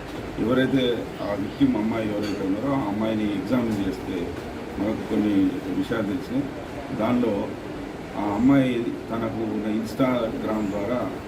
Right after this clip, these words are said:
ఆ, ఒక అబ్బాయి చెప్పలి విజయ్ కుమార్ రెడ్డి అనే ఒక అబ్బాయి పరిచయం అయ్యాడని చెప్పి, ఆ అబ్బాయి, ఆ, తనతో ప్రేమ అని, ఆ, మాటలు చెప్పాడని,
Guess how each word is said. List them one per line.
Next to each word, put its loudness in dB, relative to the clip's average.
ఆ, 0
ఒక -2
అబ్బాయి 4
చెప్పలి 2
విజయ్ 4
కుమార్ 2
రెడ్డి -4
అనే -2
ఒక -2
అబ్బాయి -2
పరిచయం -4
అయ్యాడని 2
చెప్పి, -2
ఆ 0
అబ్బాయి, 4
ఆ, 0
తనతో 0
ప్రేమ 2
అని, 2
ఆ, 0
మాటలు 2
చెప్పాడని, 2